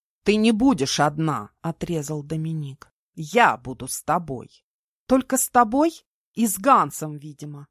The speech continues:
не выдержала Алиса. Стратегия поведения как-то вылетела из головы при виде его бескомпромиссного спокойствия.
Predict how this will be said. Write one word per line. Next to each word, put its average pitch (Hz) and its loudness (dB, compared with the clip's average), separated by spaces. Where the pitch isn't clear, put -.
не 180 -4
выдержала 160 -10
Алиса. 160 -16
Стратегия 202 -2
поведения 202 -2
как-то 196 0
вылетела 208 2
из 180 0
головы 208 4
при 220 4
виде 220 2
его 190 2
бескомпромиссного 202 0
спокойствия. 143 -6